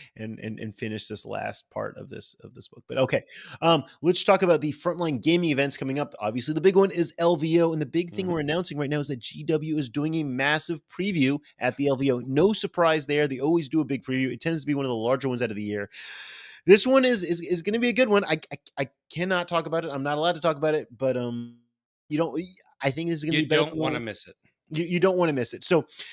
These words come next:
Speaker 1: it will be available to watch online right after the event, you know, like they always
Speaker 2: Mm-hmm.
Speaker 1: do,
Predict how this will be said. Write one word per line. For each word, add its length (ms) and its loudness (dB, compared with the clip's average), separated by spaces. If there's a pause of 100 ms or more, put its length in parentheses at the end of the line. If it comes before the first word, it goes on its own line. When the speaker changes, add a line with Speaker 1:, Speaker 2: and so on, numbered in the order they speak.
(100)
Speaker 1:
it 80 2
will 180 6
be 120 2
available 340 4
to 100 -2
watch 380 2 (320)
online 400 0
right 160 0
after 160 -6
the 100 -2
event, 400 -6
you 60 -6
know, 120 -6
like 160 -8
they 80 -12
always 280 0
Speaker 2:
Mm-hmm. 160 -8
Speaker 1:
do, 160 -4